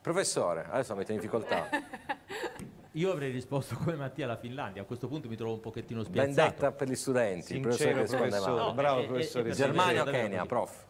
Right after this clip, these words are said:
Speaker 2: Beh, eh, a questo punto mi lancerei dalla parte completamente opposta, per quanto incredibile di-, di-, direi il Kenya.
Speaker 1: Il professore non la sapeva, ma ha un grande dritto, perché effettivamente
Speaker 3: <laughs>
Speaker 1: il
Speaker 3: Applica la
Speaker 1: ragionamento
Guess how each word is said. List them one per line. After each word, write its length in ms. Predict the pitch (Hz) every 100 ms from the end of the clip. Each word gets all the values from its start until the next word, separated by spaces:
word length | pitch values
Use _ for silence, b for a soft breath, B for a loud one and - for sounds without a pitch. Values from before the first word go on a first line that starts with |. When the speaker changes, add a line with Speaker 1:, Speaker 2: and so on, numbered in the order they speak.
| -
Speaker 2:
Beh, 180 | - 135 -
eh, 220 | 127 127
a 120 | 123
questo 280 | 131 117 117
punto 400 | 151 135 113 - 123
mi 440 | 110 110 120 120
lancerei 400 | 123 127 123 127
dalla 160 | 120 117
parte 300 | 117 107 107 -
completamente 480 | 123 113 117 117 123
opposta, 400 | - 120 117 -
per 160 | 117
quanto 240 | 143 131 127
incredibile 580 | 123 156 113 120 123 98
di-, 100 | 101
di-, 260 | 98 101
direi 240 | 92 104 104
il 60 | 101
Kenya. 320 | 135 82 76
Speaker 1:
Il 100 | 95
professore 280 | 156 170 127
non 80 | 135
la 60 | 147
sapeva, 300 | 139 131 117
ma 100 | 117
ha 40 |
un 60 | 117
grande 280 | 139 139 147
dritto, 380 | 101 - 110
perché 180 | 104 123
effettivamente 560 | 131 139 131 104 98 101
Speaker 3:
<laughs> 0 |
Speaker 1:
il 80 | 95
Speaker 3:
Applica 180 | 120
la 300 | 117 135 143
Speaker 1:
ragionamento 200 | 139 135